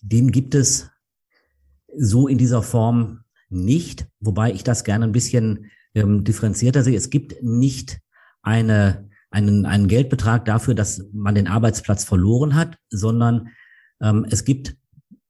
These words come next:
einen Anspruch auf Abfindung unter zusätzlichen Voraussetzungen. Es gibt in der Tat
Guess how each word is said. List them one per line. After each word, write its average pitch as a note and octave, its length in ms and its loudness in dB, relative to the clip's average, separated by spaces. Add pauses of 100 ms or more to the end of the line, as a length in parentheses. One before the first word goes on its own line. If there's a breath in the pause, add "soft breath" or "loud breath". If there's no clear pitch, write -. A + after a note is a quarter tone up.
(380)
einen A2 200 -2
Anspruch C3+ 520 0
auf G#2 100 -4
Abfindung C3 400 -2
unter A#2+ 220 0
zusätzlichen C3 500 0
Voraussetzungen. G#2 840 -4 (580)
Es - 160 -4
gibt - 340 -6 (560)
in B2+ 100 -2
der A2+ 140 -2
Tat A2 380 -4